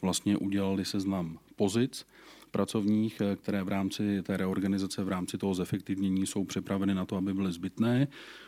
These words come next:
V tuto chvíli my vlastně ty pozice ve spolupráci s kolegou Vojslavským a s paní personální šéfkou Klabíkovou jsme dávali dohromady. V, v pátek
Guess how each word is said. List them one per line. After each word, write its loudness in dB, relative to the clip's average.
V -20
tuto 2
chvíli 2
my 6
vlastně 2
ty -2
pozice 0
ve 0
spolupráci -2
s -6
kolegou 0
Vojslavským -2
a -6
s -8
paní -2
personální 0
šéfkou -4
Klabíkovou -2
jsme -2
dávali -4
dohromady. 2
V, 2
v -6
pátek 0